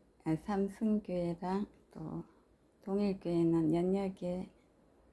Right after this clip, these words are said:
외할아버지 이름, 성함이 다 나왔습니다. 그래서 그런 거 <laughs> 조사한다고 초저녁에 시간을 보내서 늦게 시-,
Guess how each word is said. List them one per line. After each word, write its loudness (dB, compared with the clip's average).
외할아버지 -4
이름, 0
성함이 2
다 0
나왔습니다. -2
그래서 -6
그런 0
거 -4
<laughs> -
조사한다고 6
초저녁에 0
시간을 -2
보내서 -2
늦게 -2
시-, -8